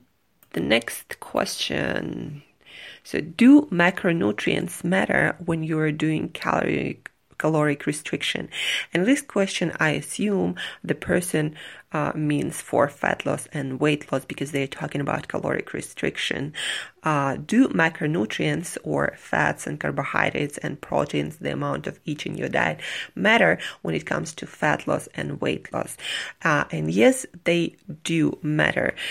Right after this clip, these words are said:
Um, first of all, when you're doing caloric restriction, it's really hard to actually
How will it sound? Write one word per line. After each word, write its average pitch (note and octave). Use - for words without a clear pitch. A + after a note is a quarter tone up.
Um, C#3+
first -
of E3+
all, -
when A3
you're C4
doing D#4+
caloric -
restriction, D#3+
it's -
really D4
hard -
to F3+
actually E3+